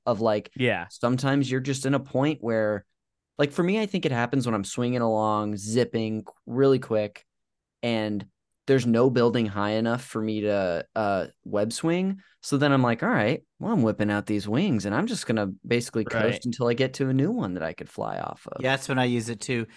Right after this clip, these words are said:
Speaker 3: It's also fun crossing the East River with the wind tunnels and the wings.
Speaker 1: Oh,
Speaker 3: Is
Speaker 1: yeah.
Speaker 2: Yeah.
Speaker 3: incredibly satisfying just to, like,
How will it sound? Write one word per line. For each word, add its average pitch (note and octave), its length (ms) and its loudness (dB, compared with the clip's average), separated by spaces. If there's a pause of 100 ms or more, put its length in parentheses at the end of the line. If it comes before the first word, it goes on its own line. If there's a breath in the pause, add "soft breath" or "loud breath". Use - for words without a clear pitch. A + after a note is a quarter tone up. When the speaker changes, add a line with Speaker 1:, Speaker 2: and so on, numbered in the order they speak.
(220 loud breath)
Speaker 3:
It's - 80 -6
also G3 240 2
fun C#3+ 340 0
crossing C#3 580 -2
the B2 200 -8
East A#2+ 200 -6
River A2+ 340 -2
with G2 240 -10
the A2+ 80 -4
wind A2+ 300 -4
tunnels G#2+ 420 -6
and G#2 120 -4
the G#2 60 -4
wings. A2+ 240 -4
Speaker 1:
Oh, B2+ 140 0
Speaker 3:
Is C3 80 0
Speaker 1:
yeah. C#3+ 400 -2
Speaker 2:
Yeah. B2+ 540 2
Speaker 3:
incredibly D#3+ 500 2
satisfying A2+ 760 -4
just A2+ 180 -10
to, C3 60 -4
like, A2 240 -6